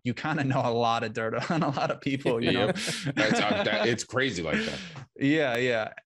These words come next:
Speaker 1: And, and people ta-, and, and people talk about, like, you know, like, the moon landing, it could have been staged or something. But the fact that it, it would have gotten out by somebody,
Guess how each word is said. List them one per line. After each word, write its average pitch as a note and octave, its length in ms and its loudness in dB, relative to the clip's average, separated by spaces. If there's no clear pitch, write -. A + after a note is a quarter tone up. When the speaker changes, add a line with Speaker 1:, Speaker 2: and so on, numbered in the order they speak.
Speaker 1:
And, E3+ 160 0
and E3+ 160 2
people G#3 200 2
ta-, G3 180 0
and, D#3 340 -2
and C#3+ 200 0
people F3 180 0
talk E3+ 160 0
about, D3+ 160 2
like, C3 160 0
you C#3 60 2
know, B2+ 140 2
like, B2+ 140 0
the C#3+ 80 2
moon E3 260 4
landing, C#3+ 280 2
it C3+ 100 0
could E3+ 80 -2
have D3 80 2
been C#3+ 100 2
staged D3+ 280 0
or C#3 60 0
something. B2+ 380 -2
But C#3 260 0
the D3+ 100 0
fact D3+ 400 -4
that D3 140 2
it, C3+ 160 2
it C#3+ 60 2
would C#3 160 2
have B2+ 120 -2
gotten A#2+ 320 -2
out A#2 340 -2
by A#2 140 2
somebody, C3 840 0